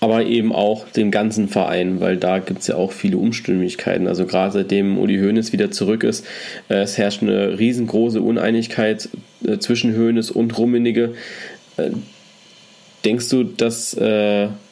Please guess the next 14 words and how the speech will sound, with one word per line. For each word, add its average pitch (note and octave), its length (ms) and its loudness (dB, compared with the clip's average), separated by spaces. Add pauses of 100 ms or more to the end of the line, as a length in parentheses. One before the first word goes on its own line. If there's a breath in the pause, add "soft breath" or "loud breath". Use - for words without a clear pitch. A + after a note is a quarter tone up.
(500)
oh, - 80 0
hab A2 80 2
ich F#2 60 2
mich F#2 120 0
sogar F#2+ 160 2
verschieben G2 680 0
im, F#2 340 0
im, G2 200 -2
äh, F#2+ 60 0
Skript. - 340 -4 (360 loud breath)
Äh, A2 140 2
denkst A#2 200 2
du, A2+ 60 -2
dass A2 260 0